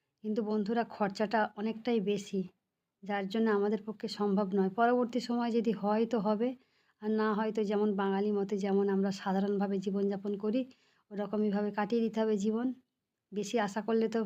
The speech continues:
হয় না, তাই না? সাধ্যের মধ্যে করতে হবে, সাধ্যের বাইরে তো করা যায় না, তাই না?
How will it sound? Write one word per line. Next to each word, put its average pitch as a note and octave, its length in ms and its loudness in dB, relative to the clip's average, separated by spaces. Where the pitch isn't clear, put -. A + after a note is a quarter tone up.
হয় A3 240 0
না, C#4 120 4
তাই B3 100 -4
না? A#3 140 2
সাধ্যের G3+ 440 0
মধ্যে G#3+ 320 -2
করতে F#3+ 300 -4
হবে, F#3 280 -4
সাধ্যের G3 400 -4
বাইরে G#3 260 -2
তো G#3 120 -6
করা F#3+ 260 0
যায় F3+ 240 -2
না, F3+ 120 -4
তাই A3+ 180 -2
না? B3+ 120 4